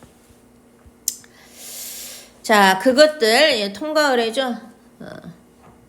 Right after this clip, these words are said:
이런 통과 의뢰들이 만들어낸다. 경험을. 아하한 순간이 아니라, 자, 아하하고 뭔가 깨달은 게 아니라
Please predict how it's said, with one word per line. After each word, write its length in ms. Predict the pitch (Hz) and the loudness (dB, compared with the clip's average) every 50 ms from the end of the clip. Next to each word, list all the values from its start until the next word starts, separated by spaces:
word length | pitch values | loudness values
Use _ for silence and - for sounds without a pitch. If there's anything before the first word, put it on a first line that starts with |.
| _ - - - _ _ _ _ _ _ _ _ _ _ - - _ _ _ _ _ _ _ _ _ _ _ _ - - _ _ | _ -20 -20 -20 _ _ _ _ _ _ _ _ _ _ -20 -20 _ _ _ _ _ _ _ _ _ _ _ _ -20 -20 _ _
이런 300 | - 208 233 247 254 254 | -2 2 2 2 2 2
통과 480 | 247 330 359 370 370 370 381 392 370 | 0 -2 -2 0 2 2 4 6 6
의뢰들이 600 | 339 302 285 277 277 254 220 254 254 285 285 254 | 6 4 4 4 2 2 0 0 0 2 0 0
만들어낸다. 840 | 190 170 175 185 208 247 254 320 330 320 294 247 208 180 165 147 - - 165 | 2 2 2 2 2 0 0 0 2 2 2 2 0 -2 -4 -6 -10 -12 -12
경험을. 720 | - - - 190 190 214 226 254 269 262 240 196 165 139 156 - - - - _ _ _ _ _ _ _ _ _ _ _ _ _ _ _ _ _ _ _ _ _ _ _ _ _ - | -12 -8 -6 -4 -2 0 0 2 2 2 0 -2 -4 -6 -10 -14 -20 -20 -20 _ _ _ _ _ _ _ _ _ _ _ _ _ _ _ _ _ _ _ _ _ _ _ _ _ -6
아하한 840 | - 202 214 240 254 320 359 370 370 359 349 320 302 277 226 190 | 0 2 2 2 4 4 4 6 6 6 4 4 2 0 -2 -4
순간이 500 | 196 - - 285 277 277 269 254 226 196 | -6 -6 -6 -4 -2 0 0 0 0 0
아니라, 440 | 175 160 170 190 190 180 175 190 208 247 285 320 349 - 330 - - - - - - _ _ _ _ _ _ _ _ _ | -2 -2 -2 -2 -4 -4 -2 0 0 2 2 2 0 -2 -8 -16 -18 -20 -20 -20 -20 _ _ _ _ _ _ _ _ _
자, 160 | - 107 - | -16 -14 -12
아하하고 880 | - - 170 208 226 254 269 311 320 330 320 311 294 285 277 247 262 | -10 -4 0 0 2 2 2 4 4 4 4 4 2 -2 -2 -2 -2
뭔가 500 | 247 247 277 285 269 254 220 185 151 - - - - - - - | -2 0 -2 0 2 2 2 2 0 -4 -8 -16 -20 -20 -16 -4
깨달은 540 | - 320 330 440 453 453 480 494 453 349 285 | -2 -2 0 2 0 0 0 -2 -6 -8 -6
게 80 | 269 | -6
아니라 840 | 254 202 170 190 220 247 262 254 247 240 285 302 254 185 151 - - | -4 -2 -2 -2 -2 -2 -4 -6 -4 0 0 2 2 2 0 -2 -8